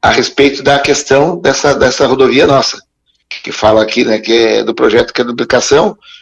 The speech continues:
entre o município de Orleans e Uruçanga, e contemplando alguma coisa também com relação a Orleans e Lauro Miller.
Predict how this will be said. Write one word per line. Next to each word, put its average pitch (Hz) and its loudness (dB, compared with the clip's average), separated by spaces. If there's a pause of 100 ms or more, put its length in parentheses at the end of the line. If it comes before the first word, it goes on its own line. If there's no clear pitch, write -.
entre - -4
o 113 -4
município 113 -2
de 113 2
Orleans 113 2
e 113 0
Uruçanga, 147 2 (440)
e 120 -6
contemplando 151 0
alguma 151 2
coisa 156 0
também 147 0
com 139 -2
relação 139 2
a 135 2
Orleans 123 0
e 139 -2
Lauro 135 2
Miller. 117 -2